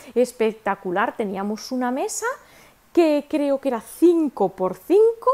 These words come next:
por uno por uno, es decir, cinco y cinco, diez, doce personas, una mesa, u-, una mesa de doce personas, eh, grande, alargada, no sé qué. Entonces teníamos el buffet de, para guardar los platos, teníamos,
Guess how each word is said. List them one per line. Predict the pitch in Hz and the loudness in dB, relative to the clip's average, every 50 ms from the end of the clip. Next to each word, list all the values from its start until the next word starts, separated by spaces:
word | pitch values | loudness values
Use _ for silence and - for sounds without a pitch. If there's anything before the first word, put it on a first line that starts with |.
| 554 554 - | 0 0 -2
por | - 262 277 180 | 0 0 2 2
uno | 240 320 427 508 539 523 - | 2 2 2 2 0 -2 0
por | - 220 208 | 0 0 2
uno, | 254 277 269 214 185 180 - - - - - - | 2 2 0 0 -2 -6 -8 -14 -20 -14 -4 -2
es | 262 285 240 | 0 0 2
decir, | 233 214 214 - 196 185 | 0 -2 -2 -4 -8 -8
cinco | 180 - 233 233 240 | -8 -6 -6 -4 -4
y | 233 | -2
cinco, | - 247 240 285 | -2 -4 -4 -2
diez, | 302 381 370 | -2 -2 -2
doce | 247 202 240 277 277 - 392 | -2 -2 -2 -2 -2 -4 -4
personas, | - 262 208 - - - 277 330 381 311 220 - - - | -4 -4 -4 -6 -6 -4 -4 -4 -2 -4 -6 -8 -8 -8
una | 302 330 349 320 | -6 -6 -4 -4
mesa, | 320 330 - - 392 403 - _ - - | -6 -6 -6 -6 -8 -8 -8 _ -10 -10
u-, | 277 285 - | -10 -8 -8
una | - 294 302 - 320 339 349 311 | -10 -10 -8 -6 -6 -6 -4 -4
mesa | 294 294 - 359 | -6 -6 -4 -4
de | 370 359 294 | -2 -2 0
doce | 220 226 220 - 294 | -2 -2 -2 -4 -6
personas, | - 330 294 - - 190 185 185 208 233 - - - - - - - _ _ _ _ _ _ _ _ | -4 -6 -8 -8 -8 -8 -6 -6 -6 -6 -8 -12 -20 -20 -20 -20 -20 _ _ _ _ _ _ _ _
eh, | - - - - - 185 | -2 -2 -2 -4 -4 0
grande, | - 247 226 202 190 208 240 247 262 269 302 311 330 330 - _ - - | 2 4 4 4 4 4 4 4 4 4 4 2 2 0 -6 _ -8 -2
alargada, | 220 233 247 240 226 208 196 180 214 220 226 247 254 | 0 2 2 2 0 -2 -4 -4 -2 -2 0 0 0
no | 247 | -2
sé | 240 - 262 262 | -2 -2 -2 -2
qué. | - - 330 349 349 294 | 0 2 2 2 2 2
Entonces | 240 214 226 208 214 - | 0 -2 -6 -8 -6 -4
teníamos | - 240 226 220 214 208 202 - - - | -2 0 0 2 2 0 -2 -2 -4 -2
el | 220 190 190 190 | -2 -2 -2 -2
buffet | 185 175 185 185 175 170 - - 214 247 285 339 302 - - | -4 -4 -4 -6 -6 -6 -4 2 6 6 6 6 4 -2 -12
de, | 208 208 233 240 233 226 214 | -2 4 4 4 4 4 2
para | - 240 226 220 | 2 2 2 2
guardar | 196 202 214 214 214 233 226 240 | 0 0 -2 -2 -2 -2 -2 0
los | 247 254 254 - - | -2 -2 -2 -4 -10
platos, | _ - 311 359 392 392 392 392 - 220 208 - - | _ -4 -2 -2 0 -2 -2 0 -2 -2 -2 -4 -8
teníamos, | - 220 220 226 233 247 247 254 247 247 254 - | -6 -6 -4 -4 -2 -2 -2 -4 -4 -4 -6 -8